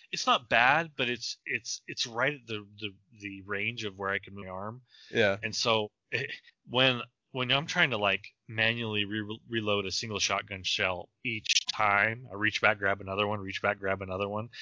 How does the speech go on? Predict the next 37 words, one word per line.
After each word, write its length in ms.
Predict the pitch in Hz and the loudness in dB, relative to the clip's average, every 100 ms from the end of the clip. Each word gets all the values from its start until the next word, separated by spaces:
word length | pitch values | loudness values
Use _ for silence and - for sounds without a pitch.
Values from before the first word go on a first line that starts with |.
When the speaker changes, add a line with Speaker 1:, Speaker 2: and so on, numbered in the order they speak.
| - - | -14 2
Speaker 1:
and 120 | 110 | 6
there's 200 | 113 110 | 8 8
something 400 | - 127 117 127 | 6 4 6 2
coming 320 | 104 110 107 95 | 2 -2 -2 -2
at 180 | 95 | -4
me 100 | 113 | -4
like 200 | 101 95 | -6 -6
a 80 | 95 | -2
head 160 | 95 98 | -2 -2
crab 300 | - 101 104 | 0 0 2
or 80 | 107 | 0
whatever, 500 | 101 101 101 104 101 | -4 -2 -2 -2 0
I, 200 | 107 123 - _ | 0 0 -2 _
it 160 | 156 185 | -4 -2
is, 280 | 196 - - _ _ _ - | -4 -6 -8 _ _ _ -4
it's, 240 | 240 - _ | -4 -6 _
it's 160 | - 233 | -4 4
a 20 | |
little 120 | 392 330 | 4 6
panic 380 | 143 123 143 117 | 8 8 6 0
inducing. 300 | 92 87 - - - | -4 -12 -14 -6 -2
I 80 | 156 | 4
don't 300 | 196 240 226 | 4 4 0
suggest 640 | - 196 170 170 165 - | -2 0 4 6 4 0
going 240 | 160 147 | 2 2
into 160 | 139 131 | 2 0
the 80 | 113 | 0
zombie 340 | 110 113 107 | 0 0 0
apocalypse 760 | 104 - 104 95 98 95 - - - | -2 2 2 2 -4 -6 -4 -6 -6
with 220 | 113 98 - _ - - | -8 -8 -8 _ -18 -6
frozen 260 | 120 98 92 | -4 -4 -4
Speaker 2:
With 80 | - | 2
frozen 320 | 120 110 113 | 2 2 -2
Speaker 1:
shoulders. 40 | - | 2
Speaker 2:
shoulder. 160 | 107 | 4
Speaker 1:
That's 80 | 123 | 6
all, 200 | 117 | 6